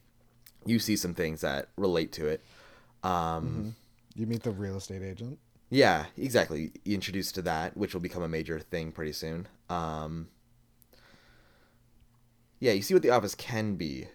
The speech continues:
Speaker 1: kind of thing, when
Speaker 2: Mm-hmm.
Speaker 1: Michael's not there, which is nice. You can see Jim's leadership and Pam's creativity and The Office's unification process while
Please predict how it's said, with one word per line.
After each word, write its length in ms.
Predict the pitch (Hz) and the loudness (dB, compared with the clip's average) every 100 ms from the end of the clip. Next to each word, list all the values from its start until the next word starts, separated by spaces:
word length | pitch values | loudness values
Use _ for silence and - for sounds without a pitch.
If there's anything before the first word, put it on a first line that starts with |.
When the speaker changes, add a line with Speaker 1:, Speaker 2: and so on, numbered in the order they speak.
| - - | -20 -20
Speaker 1:
kind 200 | - 92 82 | -6 -4 -2
of 60 | |
thing, 200 | 87 85 | -2 -2
when 120 | 87 90 | 0 0
Speaker 2:
Mm-hmm. 60 | |
Speaker 1:
Michael's 340 | 92 98 92 85 | 0 0 -2 -2
not 420 | 87 87 87 - | -2 0 -2 -4
there, 360 | 73 57 50 - - _ _ _ - - - _ - _ | -6 -4 -6 -12 -20 _ _ _ -20 -20 -20 _ -20 _
which 200 | 98 98 | -4 -4
is 100 | 85 | -4
nice. 420 | 87 80 - - - | -4 -4 -6 -8 -6
You 100 | 101 | -4
can 240 | 110 - | -4 -6
see 280 | - 147 123 | -4 0 2
Jim's 300 | 107 110 90 | 4 2 2
leadership 520 | 98 87 90 90 - - | 0 0 2 2 0 -4
and 560 | 87 85 80 78 78 | -4 -2 -2 -4 -6
Pam's 260 | - 92 85 | -2 -2 -2
creativity 680 | - 82 78 78 78 73 73 | -2 -2 -2 -6 -4 -4 -4
and 380 | - 73 71 73 - | -4 -6 -6 -10 -12
The 180 | 90 80 | -6 -2
Office's 500 | - 78 - 78 69 | 0 0 -2 -10 -8
unification 920 | 82 87 80 - 87 - 139 143 92 | -4 -4 -4 -6 -6 -2 -2 -2 -4
process 640 | 85 80 80 82 78 - - | -2 -2 -2 -2 -2 -4 -6
while 420 | 85 87 78 82 | -2 0 0 -2